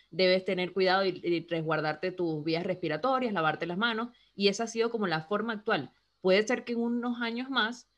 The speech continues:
ojalá ya esto haya acabado o se haya apaciguado un poco, pero puede ser que se descubra otra cosa. Y lo mismo yo siento que es con el tema alimenticio, que por ejemplo, cuando nos remontamos en la historia de cuándo comenzó todo este tema de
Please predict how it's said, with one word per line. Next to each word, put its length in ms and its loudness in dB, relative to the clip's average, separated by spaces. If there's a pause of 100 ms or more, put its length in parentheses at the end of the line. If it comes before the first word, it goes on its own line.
(100)
ojalá 360 2
ya 200 4
esto 240 0
haya 240 2
acabado 440 0
o 80 0
se 100 -4
haya 220 0
apaciguado 440 -2
un 100 -4
poco, 420 -4 (640)
pero 180 4
puede 200 4
ser 180 0
que 200 0
se 160 0
descubra 460 2
otra 220 -2
cosa. 340 -6 (260)
Y 120 2
lo 100 4
mismo 220 0
yo 100 -2
siento 260 -4
que 80 -6
es 60 -12
con 140 -4
el 100 -6
tema 160 -4
alimenticio, 760 -6 (280)
que 120 0
por 160 2
ejemplo, 600 0 (160)
cuando 800 0
nos 180 -2
remontamos 560 -2
en 140 0
la 60 2
historia 640 2
de 180 0
cuándo 360 0
comenzó 460 -2
todo 180 2
este 220 -4
tema 340 -2
de 260 0